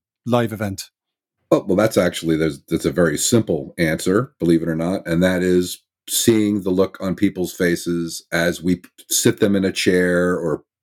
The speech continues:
Speaker 2: put a pair of headphones on them or put them in front of a portable speaker and,
Speaker 1: Yeah.
Speaker 2: you know, start some music and watch their reaction. That's the piece that I'm gonna miss the most, because those reactions are what, you know, makes what we do really worthwhile.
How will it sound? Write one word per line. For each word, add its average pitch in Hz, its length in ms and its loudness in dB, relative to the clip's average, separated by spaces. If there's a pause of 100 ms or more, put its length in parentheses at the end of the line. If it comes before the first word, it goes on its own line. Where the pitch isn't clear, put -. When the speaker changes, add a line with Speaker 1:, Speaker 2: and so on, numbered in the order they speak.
Speaker 2:
put 101 140 2
a 101 60 2
pair 104 240 4
of 95 60 2
headphones 92 540 0
on 90 300 0
them 90 380 0
or 80 160 -2
put 104 160 0
them 95 100 2
in 95 80 -2
front 90 240 0
of 82 80 -2
a 90 80 0
portable 92 400 0
speaker 87 840 0
and, 76 240 -6 (220)
Speaker 1:
Yeah. 87 300 -4 (180)
Speaker 2:
you 98 100 4
know, 80 160 0
start - 460 2
some 98 220 4
music 92 480 2
and 82 320 -4
watch 92 320 2
their 80 140 0
reaction. 80 680 -2
That's 107 300 2
the - 100 0
piece 85 360 0
that 82 260 0
I'm 80 120 -4
gonna 76 200 -2
miss 78 240 -2
the 80 80 -4
most, 76 360 -2
because 78 580 -4 (160)
those 107 200 4
reactions 98 720 2
are 82 640 2
what, 82 180 0 (540)
you 85 80 4
know, 80 100 2
makes 90 380 2
what 90 160 -2
we 85 100 0
do 80 260 2
really 76 320 -4
worthwhile. 67 600 -4